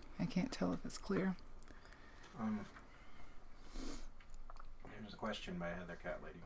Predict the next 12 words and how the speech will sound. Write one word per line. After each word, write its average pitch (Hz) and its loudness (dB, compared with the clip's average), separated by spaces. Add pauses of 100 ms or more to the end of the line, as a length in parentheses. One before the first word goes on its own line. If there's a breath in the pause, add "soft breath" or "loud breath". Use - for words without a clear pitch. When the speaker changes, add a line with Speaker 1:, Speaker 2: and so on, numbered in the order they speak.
(140)
Speaker 1:
Yes, 175 0
please. - 0 (840 soft breath)
Speaker 2:
Um, 185 0 (100)
I - 0
guess - -2 (2000 soft breath)
she's - -2 (520)
tried 107 6
using, 95 0 (120)
um, 87 0 (480)
melted 95 0 (160)
oil 98 0
pastels 120 2